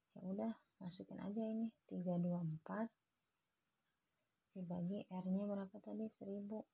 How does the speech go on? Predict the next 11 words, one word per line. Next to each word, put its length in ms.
Berarti 400
gampang, 480
ya. 100
Hmm, 320
itu 160
dua, 320
tiga, 320
nol 400
koma 560
tiga 320
dua 240